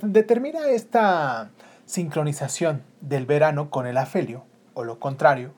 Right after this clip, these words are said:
es el movimiento del cabeceo o bamboleo del eje de la Tierra llamada precesión, que se compara siempre con el de una peonza cuando pierde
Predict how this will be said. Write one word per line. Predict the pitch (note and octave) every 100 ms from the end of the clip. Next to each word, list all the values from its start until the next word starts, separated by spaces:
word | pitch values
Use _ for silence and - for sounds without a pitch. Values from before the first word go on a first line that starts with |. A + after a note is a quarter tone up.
| - -
es | G#3 G3
el | A3+
movimiento | F#3+ D#3+ D3 D3+ D3 - F#3+ C4 -
del | D#3 C#3
cabeceo | - C#3 C3 - E3 D3+ E3 -
o | C#3+ B2
bamboleo | A2+ A2+ C3 F3 B2+ - - -
del | C#3+ D3
eje | D3 G#3+
de | G3
la | F#3+ F#3+
Tierra | G3 F3 F#3+
llamada | C#3 A#2 A2+ A#2 C3+ C#3 - - _ -
precesión, | C#3 - F3 - C4 - _ _ _ _ _ _ _
que | - D3
se | D3 C#3+
compara | D#3+ D3+ - E3+ E3 G3
siempre | - - D3 B2+ E3 F#3+
con | - B2
el | A#2 A2+
de | A#2
una | B2 C3+ C#3+ C3+ A#2+ _
peonza | D3 C3 C#3 C3+ F3+ F3+
cuando | - B2+ A#2 A2+
pierde | - B2+ A#2 C#3+